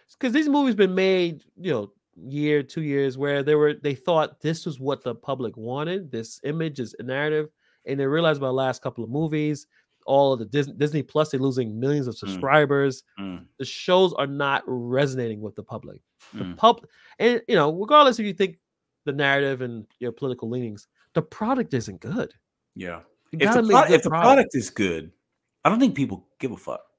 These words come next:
Speaker 1: I don't
Speaker 2: Right?
Speaker 1: care either.
Speaker 2: Whether,
Speaker 1: Yeah.
Speaker 2: wherever you, whatever you feel, however you feel, whatever side you lean or don't lean or sit down,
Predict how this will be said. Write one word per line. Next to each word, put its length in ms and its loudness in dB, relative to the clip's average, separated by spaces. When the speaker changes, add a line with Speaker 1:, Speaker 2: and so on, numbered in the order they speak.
Speaker 1:
I 100 2
don't 60 4
Speaker 2:
Right? 140 6
Speaker 1:
care 140 -2
either. 180 -8
Speaker 2:
Whether, 220 8
Speaker 1:
Yeah. 80 4
Speaker 2:
wherever 280 6
you, 300 4
whatever 260 6
you 200 2
feel, 440 4
however 260 4
you 160 0
feel, 380 -8
whatever 280 -10
side 380 -4
you 120 -6
lean 320 0
or 60 -6
don't 320 -6
lean 300 -10
or 220 -16
sit 280 -16
down, 400 -4